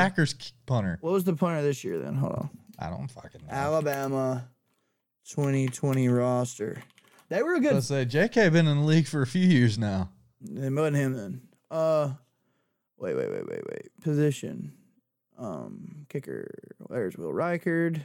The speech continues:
Speaker 2: We get it, bro. You're pretty good. Um, Skylar DeLong. Does that sound right?
Speaker 1: I don't know.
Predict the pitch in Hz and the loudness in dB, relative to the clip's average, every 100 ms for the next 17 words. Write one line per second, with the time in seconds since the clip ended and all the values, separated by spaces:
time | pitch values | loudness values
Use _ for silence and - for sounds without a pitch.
0 | - 135 98 76 - 52 50 50 - 58 | -8 -6 -4 -4 -6 -8 -8 -10 -10 -12
1 | 58 50 50 - - - _ _ - 107 | -10 -10 -10 -12 -16 -20 _ _ -14 -12
2 | 71 52 - - _ _ _ _ _ _ | -10 -12 -14 -16 _ _ _ _ _ _
3 | - - 143 160 175 175 151 139 135 135 | -14 -6 -2 0 2 2 4 4 4 2
4 | 165 196 202 175 147 147 156 185 196 214 | 2 4 4 4 2 0 0 -2 0 0
5 | 214 - 185 _ _ _ _ _ _ _ | -2 -6 -20 _ _ _ _ _ _ _
6 | _ _ - 101 101 135 98 87 | _ _ -12 -10 -6 -6 -6 -10